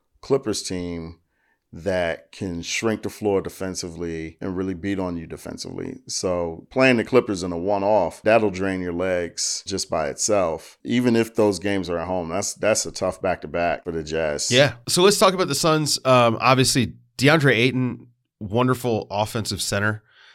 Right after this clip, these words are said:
Speaker 2: How do you like the matchup there for Rudy? Because I, I do think Ayton, it, it could be a guy that poses him a little bit of trouble, but Ayton's not very physical. So in order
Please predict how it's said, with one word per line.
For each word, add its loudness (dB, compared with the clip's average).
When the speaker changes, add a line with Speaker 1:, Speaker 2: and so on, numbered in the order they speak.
Speaker 2:
How 2
do 4
you 4
like 4
the 2
matchup 2
there 2
for -4
Rudy? 0
Because 2
I, 0
I 4
do 0
think 2
Ayton, 0
it, -2
it -6
could 2
be 4
a 6
guy 4
that -4
poses -2
him 0
a -2
little 0
bit 0
of -2
trouble, -2
but 4
Ayton's 2
not 2
very 2
physical. 0
So 6
in 4
order 6